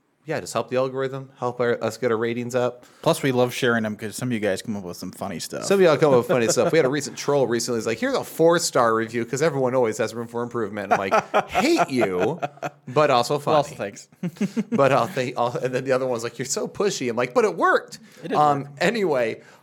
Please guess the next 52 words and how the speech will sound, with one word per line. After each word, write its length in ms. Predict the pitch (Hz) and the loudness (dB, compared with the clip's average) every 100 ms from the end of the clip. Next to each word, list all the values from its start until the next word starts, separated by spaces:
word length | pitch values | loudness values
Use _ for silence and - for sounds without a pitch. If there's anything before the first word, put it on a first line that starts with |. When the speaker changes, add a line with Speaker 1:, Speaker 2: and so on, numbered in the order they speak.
| - | 0
Speaker 1:
uh, 260 | 170 170 | 4 4
so 280 | 165 - 262 | 2 2 2
guys, 400 | 233 220 208 196 - | 4 2 2 -2 -6
before 400 | 196 196 311 269 | -8 -6 -6 -6
we 100 | 214 | -4
get 160 | 208 | -4
into 160 | 190 185 | -6 -8
this 220 | 175 170 | -6 -4
though, 220 | 196 190 | 0 2
as 140 | 175 170 | 2 2
well, 320 | 247 226 220 - - | 2 0 -2 -12 -2
uh, 300 | 185 185 185 185 | 4 4 4 2
our 180 | 190 196 - _ | -2 -2 -4 _
favorite 600 | 220 262 247 254 254 - | -6 -4 -8 -4 -6 -6
comment 580 | - 214 196 175 123 120 | -8 -4 -4 -4 -8 -6
from 240 | 165 165 | -2 0
our 120 | 156 147 | 2 2
last 340 | 156 151 165 | 2 0 -2
episode. 440 | 147 131 143 107 | -6 -6 -8 -8
Many 160 | 113 143 | -6 -8
of 60 | 147 | -2
you 60 | |
guys 220 | 147 139 147 | -2 0 2
know 120 | 147 | 2
we 140 | 139 | 2
went 240 | 135 143 143 | 2 0 0
through 380 | 147 135 131 - - _ | 2 2 0 -6 -20 _
a 80 | 123 | -2
series, 760 | 120 - 165 160 151 143 139 135 - | -2 -2 -2 -2 -2 -2 -2 -4 0
uh, 240 | 123 113 | 2 2
four-part 500 | 113 160 165 160 156 | 0 0 0 2 0
series 480 | - 151 151 147 143 | -2 -6 -6 -4 -4
going 340 | 127 139 143 139 | -4 -2 -2 -6
through 120 | 113 | -4
Genesis 500 | 139 143 143 139 127 | 0 0 0 -6 -8
at 100 | - | -10
the 60 | |
beginning. 440 | 107 113 147 143 127 | -10 -4 -2 0 -2
I 60 | |
think 220 | 117 226 226 | -2 -6 -6
we're 80 | 175 | -4
gonna 140 | 147 | -4
do 160 | 135 120 | -2 0
one 280 | 120 139 131 | 2 0 0
more. 340 | 131 147 175 - - - - - | 0 0 -2 -6 -20 -20 -20 -4
We're 120 | 160 | -2
now 200 | 202 226 | 0 0
repointing 600 | 180 180 - 170 180 170 | 0 -2 -2 -2 -2 -4
this 160 | 156 147 | -4 -4
direction, 500 | 151 147 143 139 - | 0 2 0 -2 -8
this, 260 | 139 131 131 | -2 0 2
uh, 340 | 123 117 110 | 2 2 0